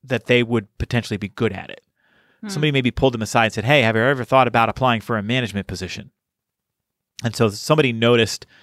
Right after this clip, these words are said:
Speaker 1: a-, an affinity or a talent or some, some gifts.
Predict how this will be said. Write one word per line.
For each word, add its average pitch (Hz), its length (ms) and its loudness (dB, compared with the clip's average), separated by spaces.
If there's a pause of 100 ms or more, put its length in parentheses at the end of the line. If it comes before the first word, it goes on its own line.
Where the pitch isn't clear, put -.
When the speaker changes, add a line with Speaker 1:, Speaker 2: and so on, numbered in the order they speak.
(320)
Speaker 1:
a-, - 180 -8
an 127 260 -2
affinity 123 540 2
or 104 100 4
a 98 60 0
talent 120 520 -4
or 104 80 -6
some, 104 280 -12
some 101 260 -14 (420)
gifts. - 480 -2